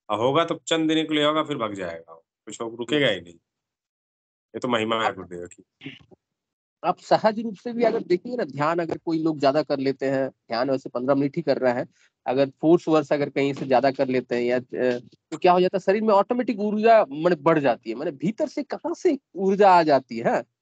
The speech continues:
Speaker 2: इसका स-, माने हम, हमारे जो मंत्र है, हमारा जो ध्यान है, उसका शरीर में exact impact है, इसी कारण से ही रोग ठीक हो रहे हैं और प्रभाव हो रहा है। हाँ। तो इसका प्रत्यक्ष प्रमाण हम लोगों के पास है, हम लोग देख रहे हैं, बस विश्वास के साथ टिके रहना है।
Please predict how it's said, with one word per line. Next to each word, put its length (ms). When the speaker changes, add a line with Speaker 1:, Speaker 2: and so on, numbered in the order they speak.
Speaker 2:
इसका 260
स-, 120
माने 320
हम, 420
हमारे 320
जो 120
मंत्र 340
है, 200
हमारा 260
जो 120
ध्यान 360
है, 60
उसका 260
शरीर 320
में 120
exact 500
impact 540
है, 260
इसी 220
कारण 340
से 160
ही 80
रोग 300
ठीक 200
हो 80
रहे 120
हैं 120
और 160
प्रभाव 420
हो 160
रहा 120
है। 140
हाँ। 200
तो 260
इसका 240
प्रत्यक्ष 400
प्रमाण 420
हम 180
लोगों 200
के 100
पास 340
है, 80
हम 200
लोग 160
देख 300
रहे 80
हैं, 120
बस 320
विश्वास 420
के 80
साथ 180
टिके 220
रहना 260
है। 160